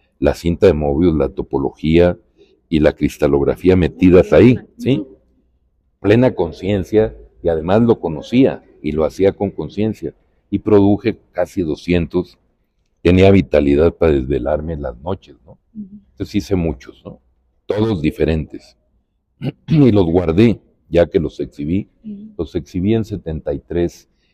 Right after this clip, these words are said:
Speaker 1: en el, en la Galería Mercu, y los guardé. Vendí algo, originales, ¿no?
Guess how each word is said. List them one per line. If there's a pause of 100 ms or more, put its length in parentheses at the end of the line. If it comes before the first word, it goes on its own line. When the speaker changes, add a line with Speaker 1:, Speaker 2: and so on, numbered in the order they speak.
(140)
Speaker 1:
en
el,
en
la
Galería
Mercu, (1000)
y
los
guardé. (1600)
Vendí
algo, (680)
originales,
¿no?